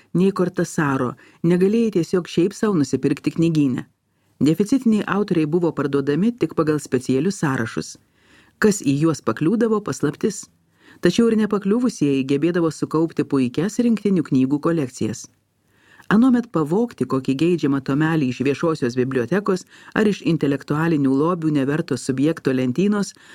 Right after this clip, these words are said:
buvo laikoma nepiktinančiu nusižengimu moralės normoms, bet pačia tikriausia dorybe. Į žmogų besipuikuojantį literatūriniais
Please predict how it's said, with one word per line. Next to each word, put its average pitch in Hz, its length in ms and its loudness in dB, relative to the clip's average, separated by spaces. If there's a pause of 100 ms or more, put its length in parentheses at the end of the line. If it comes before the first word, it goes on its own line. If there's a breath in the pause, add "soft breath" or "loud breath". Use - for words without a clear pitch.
(140 loud breath)
buvo 247 280 4
laikoma 208 400 0 (100)
nepiktinančiu 165 880 0
nusižengimu 147 720 0
moralės 143 560 0
normoms, 170 460 0 (260 loud breath)
bet 170 240 0
pačia 175 240 2
tikriausia 175 560 -2
dorybe. 170 480 0 (960 loud breath)
Į 202 80 6
žmogų 214 400 4
besipuikuojantį 170 880 0
literatūriniais 151 680 0